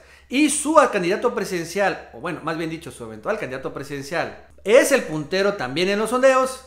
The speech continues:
no puede evitarse que también en este partido abunden los chismes.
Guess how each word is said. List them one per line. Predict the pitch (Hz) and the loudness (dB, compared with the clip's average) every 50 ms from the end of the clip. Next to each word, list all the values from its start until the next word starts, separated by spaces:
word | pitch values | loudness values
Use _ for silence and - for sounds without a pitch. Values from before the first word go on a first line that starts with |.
| - - - | -16 -10 0
no | 202 269 285 285 | 2 2 2 2
puede | - 262 262 262 269 | 2 2 2 2 2
evitarse | 247 220 190 - - 196 196 196 - 220 - | 0 0 -2 0 0 0 0 0 -2 -2 -2
que | 190 | -2
también | 180 - 151 131 143 165 170 | -2 -4 -4 -4 -4 -4 -4
en | 165 165 | -4 -4
este | 165 160 - 190 | -6 -4 -4 -4
partido | 196 196 180 165 - 175 170 156 147 147 147 151 - - - - - | -2 -2 -4 -4 -4 -6 -6 -4 -4 -4 -6 -6 -10 -16 -20 -14 -4
abunden | 156 151 143 143 175 262 349 392 381 330 214 156 | -2 -2 -2 0 2 2 2 4 4 2 0 0
los | 127 123 - | -2 -6 -10
chismes. | - - 214 226 170 139 - - - - | -6 -4 -2 -2 -2 -4 -6 -12 -16 -20